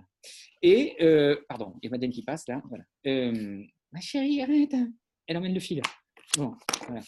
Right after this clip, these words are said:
Euh... en permanence, elle fait semblant d'être dans un livre universitaire, mais au bout du compte, elle nous raconte une histoire.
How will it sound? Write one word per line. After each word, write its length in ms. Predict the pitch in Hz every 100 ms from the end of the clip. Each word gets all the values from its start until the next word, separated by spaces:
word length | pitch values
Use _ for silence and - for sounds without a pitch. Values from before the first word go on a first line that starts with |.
| - - -
Euh... 400 | 143 139 139 139 175
en 80 |
permanence, 380 | 175 214 226 208
elle 140 | 175 151
fait 100 | 196
semblant 300 | 196 185 170
d'être 260 | 143 - - 127
dans 200 | 123 120
un 60 |
livre 200 | 120 113
universitaire, 520 | 110 107 - 233 277 220
mais 320 | 185 233 285 - _ _ _ _ -
au 80 | 180
bout 100 | 170
du 80 |
compte, 160 | 165 233
elle 80 | 185
nous 80 | 165
raconte 260 | 147 139
une 100 | 120
histoire. 340 | 113 - 90